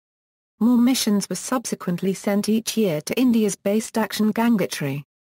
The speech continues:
Nineteen eighty-seven a Euro present. Indian agriculture benefited from the developments made in the fields of biotechnology,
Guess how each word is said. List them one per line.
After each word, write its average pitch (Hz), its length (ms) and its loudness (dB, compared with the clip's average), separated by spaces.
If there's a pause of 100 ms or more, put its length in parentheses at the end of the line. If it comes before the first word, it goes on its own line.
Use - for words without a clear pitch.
(360)
Nineteen 240 500 2
eighty-seven 208 640 0
a 190 40 0
Euro 208 420 2
present. 170 640 -6 (680)
Indian 214 380 2
agriculture 196 720 -2
benefited 220 600 0
from 202 180 0
the 190 100 0
developments 190 680 -2
made 208 220 0
in 202 80 0
the 196 80 0
fields 220 400 -2
of 196 140 -4
biotechnology, 220 1040 0